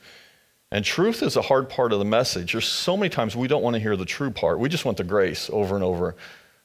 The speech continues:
But Jesus also gives truth. That's a hard one to hear. And he said it like this, "Look, to eat bread, like, like your ancestors with the manna from heaven,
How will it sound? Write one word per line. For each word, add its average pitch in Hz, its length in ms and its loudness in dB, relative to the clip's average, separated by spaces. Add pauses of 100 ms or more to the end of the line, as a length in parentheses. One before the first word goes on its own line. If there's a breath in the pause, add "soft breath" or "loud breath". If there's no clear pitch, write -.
(100)
But 110 100 0
Jesus 147 320 0
also 123 460 2
gives 101 480 -4
truth. - 680 -4 (600)
That's - 200 -4
a 139 60 0
hard 117 240 0
one 104 180 0
to 98 60 -2
hear. 90 340 -2 (880 soft breath)
And 107 140 2
he 143 80 4
said 135 240 4
it 139 80 6
like 127 220 4
this, 90 260 0
"Look, 95 200 0
to 117 220 0
eat 151 440 -2 (800)
bread, 151 420 2 (800)
like, - 200 2 (680)
like 113 300 2
your 123 120 2
ancestors 175 840 0 (160)
with 101 140 -4
the 107 60 -2
manna 131 380 2
from 120 200 -4
heaven, 156 380 0